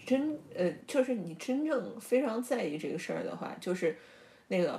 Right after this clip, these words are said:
八元区小兔赞比可以在微博上公开的发一条微博，就是at肖战啊，这，这儿有一篇文，你觉得是不是你吧？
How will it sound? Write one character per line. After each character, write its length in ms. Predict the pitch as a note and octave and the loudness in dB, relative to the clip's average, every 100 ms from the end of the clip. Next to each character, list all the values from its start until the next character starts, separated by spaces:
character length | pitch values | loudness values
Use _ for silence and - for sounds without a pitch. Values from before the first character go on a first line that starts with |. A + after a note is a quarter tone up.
| - | 2
八 120 | A#3 | 4
元 200 | A#3 B3 | 6 4
区 120 | C4 | 2
小 180 | B3+ - | 0 -2
兔 100 | F3+ | -2
赞 300 | F#3 A3 F3+ | -2 -2 -2
比 360 | - - - - | -6 -10 -10 -12
可 160 | - A3+ | 0 4
以 120 | G#3 | 4
在 160 | D#3+ - | 4 0
微 180 | F#3+ A#3 | 4 4
博 180 | F3 F3+ | 6 2
上 240 | F#3+ G3 | 2 -4
公 160 | G#3 A#3 | 0 0
开 180 | B3 | 2
的 80 | A#3+ | 0
发 220 | F#3 E3 | -2 -4
一 20 | D#3 | -4
条 200 | E3 E3 | -4 -2
微 160 | F3+ | 0
博， 240 | F3+ F#3+ F#3+ | -2 -4 -6
就 60 | |
是 100 | - - - | -8 -10 0
at 180 | A#3 - | 0 0
肖 340 | - G3+ F#3+ | -4 -2 0
战 220 | G3 - - _ - _ _ _ _ | 0 -4 -8 _ -20 _ _ _ _
啊， 280 | - D#3+ F#3+ - _ _ _ _ _ - - | -8 -8 -8 -16 _ _ _ _ _ -20 -10
这， 200 | - B3 - | 2 2 4
这 120 | B3 | 4
儿 80 | G#3 | 4
有 140 | - | 2
一 40 | F#3 | -4
篇 260 | - F3+ | -4 -2
文， 160 | E3+ - | -2 -4
你 180 | F#3+ E3+ | -2 -4
觉 160 | D#3 D3 | 0 2
得 100 | A3 | 2
是 180 | A3+ A#3+ | 2 2
不 120 | G#3 | 2
是 100 | F#3+ | 0
你 220 | F3 - | -2 -6
吧？ 240 | - - | -12 -14